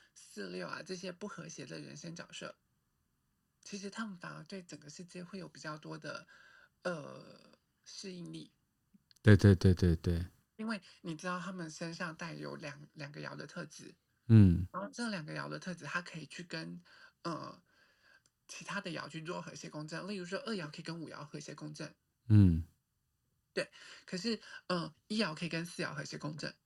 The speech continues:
Speaker 2: 嗯。
Speaker 1: 所以其实你就可以很清楚地明白说像，像二，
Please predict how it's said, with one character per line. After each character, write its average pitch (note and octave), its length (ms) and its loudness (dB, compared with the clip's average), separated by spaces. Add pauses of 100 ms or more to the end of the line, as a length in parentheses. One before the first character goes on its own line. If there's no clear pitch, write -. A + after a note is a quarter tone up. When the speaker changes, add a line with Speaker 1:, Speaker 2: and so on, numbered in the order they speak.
Speaker 2:
嗯。 F#2 360 8 (640)
Speaker 1:
所 A3 100 2
以 G#3+ 60 2
其 F#3 140 -6
实 F3 100 -2
你 E3+ 60 -2
就 F#3 100 0
可 F#3+ 140 -2
以 F3 60 2
很 D#3+ 120 0
清 E3 180 -6
楚 - 100 -6
地 - 260 -8
明 D3+ 160 -2
白 D#3 120 0
说 E3+ 220 0
像， - 240 0 (520)
像 - 220 0
二， G3+ 220 -2